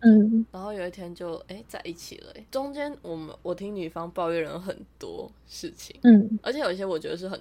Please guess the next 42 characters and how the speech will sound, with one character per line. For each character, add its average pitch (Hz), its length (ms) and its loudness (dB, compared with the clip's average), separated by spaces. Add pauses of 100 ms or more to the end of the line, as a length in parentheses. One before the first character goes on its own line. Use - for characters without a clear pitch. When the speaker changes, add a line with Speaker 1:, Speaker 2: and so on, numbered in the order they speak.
Speaker 2:
致 170 220 -12
命 160 200 -14
的 - 80 -16
问 139 200 -12
题， - 260 -20
譬 170 140 -8
如 156 60 -12
说 156 300 -10
很 175 200 -12
喜 165 200 -12
欢 160 280 -10 (240)
玩 165 240 -12
股 170 120 -12 (100)
票， - 200 -14 (320)
但 190 180 -14
是 175 140 -12
一 180 120 -12
直 - 260 -16 (120)
赔。 - 400 -12
Speaker 1:
嗯。 220 400 10
Speaker 2:
然 170 140 -10
后 180 400 -8
这 185 100 -12
件 185 180 -10
事 185 160 -12
情 151 240 -14
Speaker 1:
嗯。 226 440 8
Speaker 2:
搞 - 180 -8
了 - 160 -12
三 160 240 -10
四 170 160 -10
年 - 220 -20
吧， - 280 -18
都 170 160 -6
没 165 200 -10
有， 92 380 -14
就 165 120 -14
是 185 100 -12
没 175 100 -8
有 - 120 -10
改 - 220 -14
善。 - 200 -14